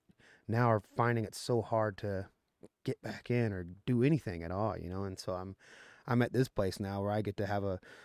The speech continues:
studio in Atlanta and, and give those kids even a second shot at, like, pursuing music again and doing it the right way and getting their following up on TikTok or YouTube or whatever it is and having this whole new leverage and, and getting to,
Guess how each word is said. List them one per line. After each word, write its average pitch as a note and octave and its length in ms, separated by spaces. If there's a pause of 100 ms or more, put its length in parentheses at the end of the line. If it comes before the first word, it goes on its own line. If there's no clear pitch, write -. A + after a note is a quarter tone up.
studio A#2 580
in G#2+ 80
Atlanta G#2+ 440
and, F#2+ 200
and F#2+ 240
give G#2+ 220
those A2 280
kids G2 280
even F2+ 180
a F2+ 60
second - 420
shot F#2+ 340
at, - 140
like, F#2 220 (260)
pursuing A2 500
music G2 320
again G2 340
and F#2+ 220
doing A2+ 280
it F#2+ 80
the G2 80
right G2 260
way G2 200
and F#2+ 120
getting A#2 200
their A2 120
following G#2+ 560
up G2+ 160
on G2+ 180
TikTok F#2+ 580
or F2+ 40
YouTube G2+ 500
or G#2 40
whatever A2 340
it G#2+ 60
is A#2+ 220
and G2 180 (540)
having D#3 300
this D#3 140
whole D#3 180
new D3+ 140
leverage A#2+ 440
and, F#2 240 (440)
and A#2+ 120
getting B2 260
to, G#2 360